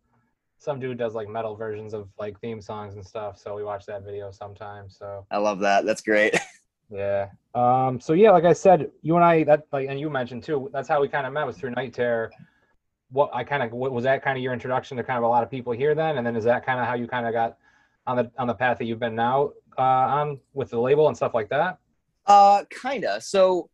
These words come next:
Speaker 2: I started coming up to shows here when I was probably sixteen. And so I,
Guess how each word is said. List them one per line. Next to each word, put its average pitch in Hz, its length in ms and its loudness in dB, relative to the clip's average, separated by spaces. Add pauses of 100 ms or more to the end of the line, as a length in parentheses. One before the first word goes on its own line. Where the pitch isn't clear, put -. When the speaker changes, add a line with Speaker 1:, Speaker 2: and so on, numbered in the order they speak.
(380)
Speaker 2:
I 165 80 2
started 240 320 0
coming 202 200 -6
up - 120 -8
to 147 80 -10
shows 160 360 2
here 131 320 0
when 123 140 -2
I 117 140 2
was 117 560 -6
probably 151 600 4
sixteen. 151 1300 -2 (640)
And 123 680 0
so 131 200 0
I, 120 380 0